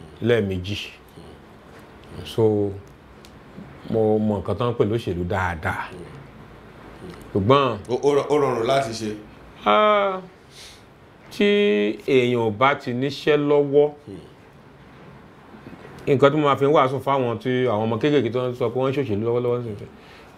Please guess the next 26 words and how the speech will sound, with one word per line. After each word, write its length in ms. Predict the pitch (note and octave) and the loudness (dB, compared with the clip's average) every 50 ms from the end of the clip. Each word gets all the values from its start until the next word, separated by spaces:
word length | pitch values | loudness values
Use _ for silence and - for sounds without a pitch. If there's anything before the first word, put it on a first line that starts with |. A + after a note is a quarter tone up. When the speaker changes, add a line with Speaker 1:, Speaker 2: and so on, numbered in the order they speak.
| - - - | -12 0 4
Speaker 1:
Bẹ́ẹ̀ 180 | G3 A#3 A#3+ A3+ | 6 6 8 6
èèyàn 160 | G3 E3 D3 | 6 4 2
ò 80 | C3 B2+ A#2+ | 2 2 2
bá 160 | D#3 D#3+ E3+ | 2 2 2
ti 120 | E3+ E3 | 0 -2
níṣẹ́ 360 | D3+ E3+ F3 F3 - E3+ D#3+ C#3+ | -2 -2 -2 2 2 2 2 2
gidi 200 | D3+ C3+ C#3+ D3+ | -2 -2 -2 -2
lọ́wọ́ 500 | D3 E3 F3 F3 F3 F3 F3+ F#3+ F#3 F#3 | 2 4 4 6 6 6 6 4 4 0
kó 80 | - D#3+ | 0 0
o 60 | D3 | 0
tó 180 | C3 E3+ E3+ F3 | 2 2 0 0
bẹ̀rẹ̀ 240 | D#3 F3+ F3+ D3+ A2+ | 2 4 4 4 2
sí 120 | F#2+ B2+ | 0 -4
í 20 | C3+ | -4
ṣòṣèlú, 680 | C3 - F3 E3 - - B2 A2 G2+ G2+ A2 B2+ F3 - - - - - - - - - - - - - - - - - - - - - - - - - - | 0 0 -2 -2 0 -2 -2 -2 0 0 0 0 -2 -2 -6 -12 -20 -20 -20 -20 -20 -20 -20 -20 -20 -20 -20 -20 -20 -20 -20 -20 -20 -20 -20 -20 -20 -12 -6
eh, 420 | - A#2 A#2 A#2+ A#2 A2 A2 A2 G#2+ - - - - - | -2 0 0 0 0 -2 -4 -6 -8 -10 -14 -18 -8 -2
o 120 | B2 B2 | -2 0
máa, 440 | B2+ C#3 C3+ C3 B2+ B2 B2 A#2+ - A#2+ | 2 2 2 4 4 2 2 0 -4 -8
o, 40 | B2 - - C3 | -10 -10 -10 -10
o, 60 | B2 - - - - - - - | -10 -10 -14 -20 -20 -20 -8 -4
o 100 | B2 B2+ | -2 2
máa 220 | D3 C3+ C3 B2 | 4 4 4 2
fọ 160 | - - B2+ B2+ | 2 0 -2 0
mọ́tò 380 | C#3 D3+ D3 - F3 B2+ G#2+ | 2 0 2 2 2 2 2
ọ̀tá 160 | - - A#2 A#2+ A2+ | 0 2 2 2 2
ẹ̀. 120 | G2+ F#2+ | 0 -2